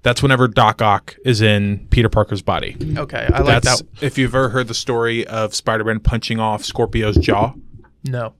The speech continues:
Speaker 1: Oh, well, he, Doc Ock is in his body. It's a whole comic book story. Uh, but he's fighting villains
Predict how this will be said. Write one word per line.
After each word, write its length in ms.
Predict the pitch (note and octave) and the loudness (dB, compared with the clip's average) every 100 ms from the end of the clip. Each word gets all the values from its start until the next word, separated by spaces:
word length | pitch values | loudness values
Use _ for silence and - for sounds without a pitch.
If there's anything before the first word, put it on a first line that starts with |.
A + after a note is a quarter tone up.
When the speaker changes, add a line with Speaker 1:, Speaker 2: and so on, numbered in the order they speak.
| _ _ _ _ _ | _ _ _ _ _
Speaker 1:
Oh, 240 | B2 G#2 - | -6 -6 -4
well, 140 | A#2+ G#2+ | -2 0
he, 200 | D3 - _ - | -2 -4 _ -2
Doc 260 | C3+ B2 | 2 4
Ock 220 | C#3 B2 B2+ | 4 2 2
is 100 | C3 | 0
in 80 | |
his 140 | C#3 C3+ | 0 2
body. 320 | A2+ A2 A2 | 2 2 0
It's 120 | A2 | -4
a 60 | A2 | -4
whole 260 | A2 G#2+ A2+ | 0 4 4
comic 280 | G#2 G2+ - | 4 0 -4
book 140 | G#2+ | -8
story. 300 | - G2 G#2 - - - - - - | -8 -8 -10 -16 -20 -20 -20 -18 -4
Uh, 320 | A#2+ G#2 G2+ B2 | -2 -2 -4 -4
but 360 | C3 A2+ G#2+ | 0 0 0
he's 360 | - C3 A#2 - | -2 0 0 -2
fighting 400 | - A2 G#2 G#2 | 0 2 0 2
villains 580 | D#3+ D#3+ F#2+ - - | 4 4 0 -6 -10